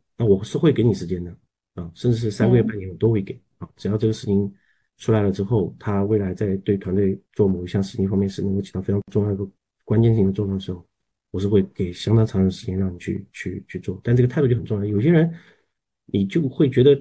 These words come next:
Speaker 1: 他每天就，就了解一下，就不深入了解，
Speaker 2: <laughs>
Speaker 1: 这时候你，
Speaker 2: 嗯。
Speaker 1: 你拿他已经没辙，你知道吧？因为这个事情可能现在你也不太用得到，可能是属于面向未来怎么去结合，结合去用的啊，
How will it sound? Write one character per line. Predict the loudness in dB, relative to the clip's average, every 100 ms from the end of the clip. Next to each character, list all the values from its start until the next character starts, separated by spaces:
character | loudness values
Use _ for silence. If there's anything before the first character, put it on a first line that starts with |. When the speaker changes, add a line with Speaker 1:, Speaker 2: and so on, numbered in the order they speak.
| 0
Speaker 1:
他 | -2
每 | 2 2
天 | 2 2
就， | 0 -2 _ -16 -16 _ _ -2
就 | 2
了 | 4 4
解 | 4
一 |
下， | 4 0 -4 -12 -6
就 | -2
不 | -2
深 | 2
入 | 4
了 | 4
解， | 2 -2 -4 -14 _ _ _ _
Speaker 2:
<laughs> | -20 -18 -20 0
Speaker 1:
这 | 4
时 | 6
候 | 6 4 0
你， | -2
Speaker 2:
嗯。 | 0
Speaker 1:
你 | 2 2
拿 | 0
他 | 2
已 | 4
经 | 6 4
没 |
辙， | 2 0 -2
你 | -2
知 | -4
道 |
吧？ | -4 2
因 | 4
为 |
这 | 4
个 | 2
事 | 2
情 | -2 -2
可 | 0
能 | 0 0 -6 _ -8
现 | 0 4
在 | 4 4
你 | 6
也 | 4 4
不 | -2 -2
太 | 2
用 | 4
得 | 2
到， | -2 -6
可 | _ -4
能 | -2
是 | -2
属 | -2 -2
于 | 0
面 | 2 4
向 | 4 2 -4 _ _
未 | 0 2
来 |
怎 | 0 -4
么 |
去 | -6
结 | -4 -2
合， | -2 -4
结 | -4 -2
合 | 0
去 | 0
用 | 0 -2
的 | -4 -12 _ _ _ _
啊， | -20